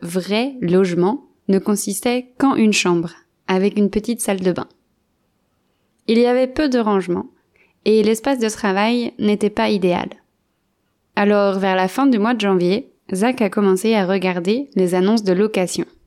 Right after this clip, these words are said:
En février, on a visité une dizaine d'appartements et de maisons.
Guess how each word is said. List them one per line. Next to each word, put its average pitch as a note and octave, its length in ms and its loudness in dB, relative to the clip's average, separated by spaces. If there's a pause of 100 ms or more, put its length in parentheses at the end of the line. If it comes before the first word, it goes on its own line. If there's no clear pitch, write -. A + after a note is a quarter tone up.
(1080)
En G3 100 0
février, G3+ 640 0 (520)
on G#3 160 2
a G3 80 2
visité G3 540 0
une G3 200 2
dizaine B3 400 2
d'appartements G#3 580 0
et A3 100 0
de F3 120 0
maisons. F3+ 320 0